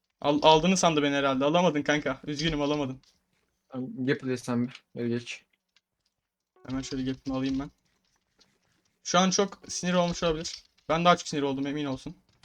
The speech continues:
Speaker 1: Evet, bu da tutmadı. Çok yukarı çıkmak istemiyorum. Yukarı çıkarak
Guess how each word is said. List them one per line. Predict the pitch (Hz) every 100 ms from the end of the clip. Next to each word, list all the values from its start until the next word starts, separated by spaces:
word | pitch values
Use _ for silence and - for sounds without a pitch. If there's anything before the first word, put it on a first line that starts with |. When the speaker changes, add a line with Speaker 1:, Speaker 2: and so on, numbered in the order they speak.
| - - - - - _ - - _ -
Speaker 1:
Evet, | 147 147
bu |
da | 165 165
tutmadı. | - 139 151 - _ _ _ _ _ _ _ _ -
Çok | 170
yukarı | 175 202
çıkmak | - 196 190
istemiyorum. | - 190 156 135
Yukarı | 147 170
çıkarak | 170 - 165 165 -